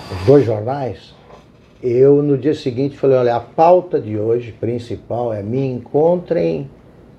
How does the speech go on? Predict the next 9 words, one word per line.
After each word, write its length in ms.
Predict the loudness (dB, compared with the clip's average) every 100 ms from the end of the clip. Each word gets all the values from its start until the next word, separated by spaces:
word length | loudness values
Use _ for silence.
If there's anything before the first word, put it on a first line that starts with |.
| _
um 140 | -2 2
exemplar 640 | 2 2 0 0 2 2
da 160 | 0 -2
Folha 400 | -2 2 2 2
que 80 |
tenha 180 | -2 -2
dado 240 | 0 -2 -4
essa 160 | -6
manchete." 760 | -6 -6 -6 -8 -8 -16 -20